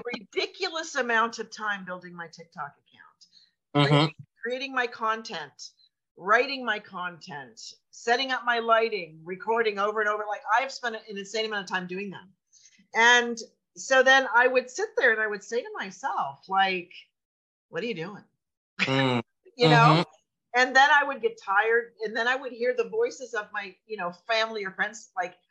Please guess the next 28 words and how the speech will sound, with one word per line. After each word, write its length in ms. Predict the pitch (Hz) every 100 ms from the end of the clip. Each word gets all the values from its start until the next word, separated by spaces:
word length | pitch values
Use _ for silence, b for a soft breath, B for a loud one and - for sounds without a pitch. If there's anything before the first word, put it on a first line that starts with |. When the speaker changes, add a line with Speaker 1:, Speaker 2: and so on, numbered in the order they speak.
| -
Speaker 1:
"Oh, 120 | 262
TikTok, 580 | - 294 - 240 240 240 240
you're 80 |
wasting, 340 | 240 247 233 247 233 233
you're 100 | 240
wasting 220 | 247 -
your 100 | 240
time," 220 | 233 226 202
whatever. 420 | 208 262 180 160 B B _
Those 260 | 226 254 247
voices 460 | 196 240 269 - -
would 160 | 226
come 100 | 190
in 100 | 190 180
my 80 |
head, 240 | 165 165 170 B B B
only 440 | 247 311 359 359
to 60 | 339
hear 420 | 254 226 269 277
somebody 400 | 277 247 226 220
say 220 | 208 226
to 80 | 254
me 120 | 240
today, 480 | 202 190 196 170 147 _ _ _ -
"Your 120 | -
TikTok, 520 | - 185 170 131 113 _ _ _
sealed 320 | - - 160 151 -
deal." 260 | 139 -